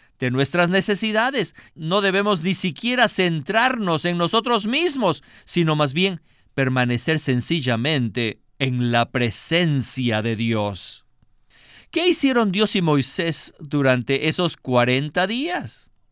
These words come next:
No sé. Yo no sé. Solo sé que estuvieron cuarenta días y cuarenta noches. ¿Y qué hicieron allí? No sé. No sé. No hicieron nada.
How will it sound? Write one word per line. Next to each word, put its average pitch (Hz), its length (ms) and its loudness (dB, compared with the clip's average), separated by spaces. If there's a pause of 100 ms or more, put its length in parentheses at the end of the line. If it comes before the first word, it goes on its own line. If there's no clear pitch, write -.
(540)
No 113 260 0
sé. 190 300 -6 (640)
Yo 381 200 -2
no 381 140 -2
sé. 139 300 -2 (540)
Solo 165 460 2
sé 170 200 0
que 185 100 2
estuvieron 170 560 2
cuarenta 135 560 2
días 160 300 0
y 185 60 -4
cuarenta 143 460 0
noches. 226 720 -2 (580)
¿Y 139 200 0
qué 185 180 2
hicieron 247 600 2
allí? 214 300 0
No 147 220 0
sé. 220 360 -6 (360)
No 160 220 0
sé. 143 240 -2 (320)
No 139 100 0
hicieron 196 320 0
nada. 196 380 -2